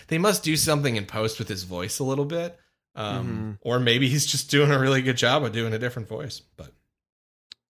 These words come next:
Speaker 1: yeah.
Speaker 2: Um, so Ash returns to the castle. He gives the wise man the, the book, and <laughs>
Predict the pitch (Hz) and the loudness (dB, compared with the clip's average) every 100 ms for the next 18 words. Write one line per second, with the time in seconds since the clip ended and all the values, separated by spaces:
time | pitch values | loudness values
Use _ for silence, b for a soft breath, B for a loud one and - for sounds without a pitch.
0 | _ 147 147 135 131 _ - 160 170 - | _ 4 6 4 0 _ -2 0 0 -6
1 | - 165 180 - 175 180 160 - 147 - | 0 4 4 2 -4 -2 -4 -6 -8 0
2 | 143 135 - 131 117 117 _ _ _ _ | 2 2 0 -4 -6 -10 _ _ _ _
3 | - 131 147 131 123 117 120 123 117 120 | -12 -4 -2 0 0 4 4 4 0 -2
4 | 117 113 110 - _ 160 117 123 117 113 | -2 -4 -8 -10 _ -10 -2 0 2 0
5 | 120 110 107 104 | -4 -8 -8 -14